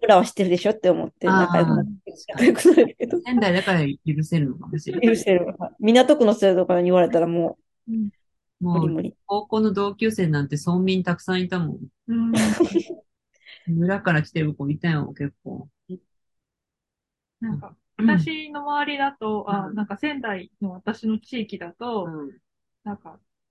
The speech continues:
Speaker 3: 私の家のあるあたりもかなりの田舎なんだけど、
Speaker 2: うん。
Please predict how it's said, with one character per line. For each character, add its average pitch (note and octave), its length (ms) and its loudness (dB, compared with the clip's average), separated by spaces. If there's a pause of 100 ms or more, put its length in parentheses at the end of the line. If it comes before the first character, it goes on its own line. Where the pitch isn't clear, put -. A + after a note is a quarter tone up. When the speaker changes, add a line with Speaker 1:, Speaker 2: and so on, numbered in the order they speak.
(120)
Speaker 3:
私 C4 580 -8
の E4 180 -6
家 E4+ 340 -2
の E4 220 -4
あ F4+ 60 0
る C#4+ 160 -2
あ A3 80 -2
た G#3 120 -4
り F#3+ 160 -2
も F#3+ 180 -2
か F4+ 200 -10
な D4+ 140 -2
り A#3+ 160 2
の G3 140 2
田 G#3 300 2
舎 G#3+ 120 -4
な G#3 160 -2
ん F#3+ 40 -4
だ E3+ 120 -10
け - 160 -20
ど、 F3+ 100 0
Speaker 2:
う - 20 4
ん。 D#3+ 340 0